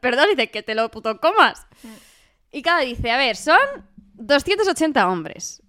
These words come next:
Speaker 1: mandados desde mi ejército de todos los que se pusieron enfermos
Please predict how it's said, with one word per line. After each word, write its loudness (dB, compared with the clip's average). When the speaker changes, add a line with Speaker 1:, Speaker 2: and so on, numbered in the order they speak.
Speaker 1:
mandados 4
desde 0
mi -2
ejército -2
de -2
todos 2
los -4
que -6
se -6
pusieron -6
enfermos -2